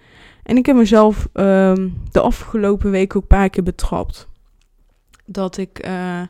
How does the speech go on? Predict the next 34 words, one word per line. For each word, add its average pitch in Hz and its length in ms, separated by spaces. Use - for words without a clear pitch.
bijvoorbeeld 196 320
met 175 60
mijn 180 220
studie 240 300
bezig 220 400
was, 202 220
dat 185 140
ik - 140
een 185 160
rapport 180 400
had 202 200
uitgeprint 190 760
en 185 140
ik 180 160
pakte 202 340
en 190 60
ik 185 160
dacht, 175 300
"Wow, 190 440
dit 196 220
is 185 120
wel 180 160
echt 165 240
moeilijk. 185 680
Eh, 165 200
ik 175 140
snap 208 300
hier 208 160
niks 226 300
van." 160 260
En 190 300
toen 196 140
dacht 196 200
ik, 196 100